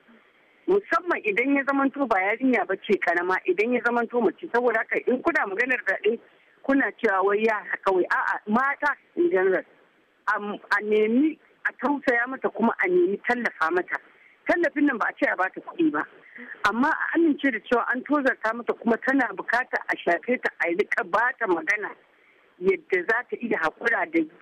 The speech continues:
damejin da aka yi mata na cikin kwakwalwarta da na cikin jikinta.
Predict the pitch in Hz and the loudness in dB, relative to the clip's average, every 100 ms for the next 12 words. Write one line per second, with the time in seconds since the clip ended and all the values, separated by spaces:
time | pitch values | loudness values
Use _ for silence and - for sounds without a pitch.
0 | _ - 220 254 277 262 220 170 - 214 | _ -2 0 2 0 0 -2 -2 -2 0
1 | 180 190 165 151 - 180 - - 185 196 | 0 2 0 0 -2 -2 0 0 0 0
2 | - 165 156 170 - 190 160 - 170 - | -2 -2 0 0 0 -2 -2 -2 -2 -2